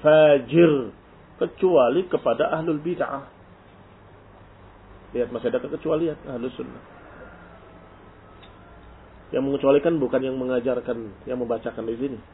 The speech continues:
Jangan dikira kita nambah-nambahin. Asli dari kitabnya. Dari Ibnu Rajab Al-Hambali rahimahullah. Dan menukil ba'du ahlil ilmi. Sebagian para ulama menyebutkan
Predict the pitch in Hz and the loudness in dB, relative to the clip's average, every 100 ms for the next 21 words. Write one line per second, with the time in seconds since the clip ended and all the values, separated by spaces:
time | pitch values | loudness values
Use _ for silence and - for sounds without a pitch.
0 | - - - - - - - 120 117 110 | -20 -20 -18 -16 -18 -20 -8 -6 -4 -8
1 | - 113 107 104 98 - - 117 123 117 | -6 -4 -4 -6 -8 -14 -12 -8 -6 -6
2 | 113 113 110 120 117 107 107 - - - | -6 -6 -4 -4 -4 -6 -14 -20 -20 -20
3 | - - - - - 156 - 190 202 - | -18 -18 -20 -12 -4 -4 -2 0 0 -2
4 | - - - - 131 139 139 139 117 113 | -12 -20 -20 -2 0 0 -2 0 -2 -2
5 | 101 - - - - - - - - - | -10 -12 -20 -20 -20 -20 -20 -20 -20 -2
6 | 143 143 131 147 156 143 127 117 117 147 | 2 2 4 6 6 6 4 2 -2 -2
7 | 143 135 139 175 - - - 127 131 120 | 2 4 4 0 -4 -14 -4 -2 -2 -4
8 | 107 110 107 - - - - - - - | -4 -4 -4 -8 -18 -20 -20 -20 -20 -20
9 | - - - - - - - - - - | -20 -20 -20 -20 -20 -20 -20 -20 -20 -20
10 | - - - - 151 185 180 196 233 269 | -18 -16 -16 0 2 4 6 6 6 4
11 | - 135 220 226 202 190 190 233 247 190 | 0 8 8 8 6 8 8 8 8 10
12 | 170 151 220 233 165 - - - - - | 8 10 8 8 4 0 -12 -20 -20 -20
13 | - - - - - - - 147 165 247 | -20 -20 -20 -20 -20 -20 -2 6 8 10
14 | 269 254 226 214 180 226 254 202 160 170 | 10 10 10 10 10 8 6 6 4 4
15 | - 285 | 6 6